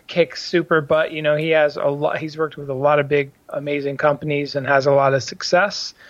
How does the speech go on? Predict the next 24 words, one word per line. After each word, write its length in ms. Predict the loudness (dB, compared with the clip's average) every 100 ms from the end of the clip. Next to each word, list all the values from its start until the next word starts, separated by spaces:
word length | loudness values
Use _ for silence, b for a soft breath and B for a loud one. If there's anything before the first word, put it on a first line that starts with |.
| B B -2
under 240 | 0 2
his 140 | 0 2
belt. 400 | 2 2 0 b b b
So 380 | 0 2 2 -2 _ _ _ 0
I 120 | 0
would 180 | 0 -4
really 720 | 0 0 -2 -6 -6 -8 -12 _ _ _ _ _ _ -18
narrow 460 | -2 2 4 4 4
it 160 | 0
down 320 | 0 0 2 -2
and 180 | -8
really 440 | -2 2 4 2 0
try 720 | -8 -10 2 4 6 4 0
to 640 | -6 -4 -2 -2 -4 -6 -10 _ _ _ -4
get 160 | 0 2
a 60 |
sense 420 | 0 2 2 2 -2
of 100 | -2
what 540 | -4 2 2 2 -6 0
their 180 | 2 4
past 360 | 4 2 0
success 520 | -6 -2 2 2 2
is. 320 | -6 -6 -8 -4
Unfortunately, 1040 | -4 -2 0 0 0 0 2 2 0 0